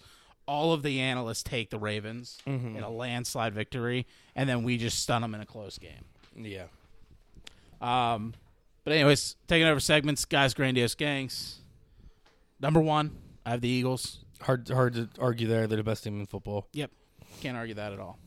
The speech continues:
Speaker 1: Number two, I got the Ravens.
Speaker 2: Okay.
Speaker 1: They've been dogging teams past few weeks.
Speaker 2: Mm-hmm.
Speaker 1: Number three, I got the Dolphins getting back on the winning track.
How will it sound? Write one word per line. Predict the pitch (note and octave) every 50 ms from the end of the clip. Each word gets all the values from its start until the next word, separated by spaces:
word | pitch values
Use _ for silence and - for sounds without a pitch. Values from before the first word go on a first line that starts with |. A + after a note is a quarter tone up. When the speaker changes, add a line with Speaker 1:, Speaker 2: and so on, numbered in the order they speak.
| - - - _ _ -
Speaker 1:
Number | E3+ E3+ E3+
two, | - - F#3+
I | E3+ E3
got | E3+
the | D#3 D#3
Ravens. | D3+ D3+ D3+ D3 D3+ D#3 - - - - - - A#2
Speaker 2:
Okay. | A2+ - A2+ G#2 G#2+ A2 - - - _ - - -
Speaker 1:
They've | B2+ B2
been | C3 B2+
dogging | A2+ C3 A#2+ A#2+ B2+ A2+ B2 A#2+
teams | - - B2+ A#2 A2+ A#2 A2+ -
past | - - A2+ G#2+ - -
few | - A2+ G#2 G#2+
weeks. | G2+ F#2 G2 - - - -
Speaker 2:
Mm-hmm. | C3+ B2 A2+ A2 G#2+ G2+ G2+ - - - - - - _ _ _ _ _ _ _ _ _
Speaker 1:
Number | D#3+ E3 E3+
three, | - F#3+ F#3 F#3
I | F3+
got | E3+ F3 D3
the | C3 B2+
Dolphins | B2 D#3+ D#3+ D#3+ D3+ - E3 D#3 D#3 C#3+ - - - - - - - _ _ _ _ _ _ _ - _ -
getting | E3+ D3 C#3+
back | D3 D3+ D3+ - F3
on | D#3+
the | D3 C3
winning | C#3 D3 D3+ C#3+
track. | - - E3+ D3 D3 D3+ - - -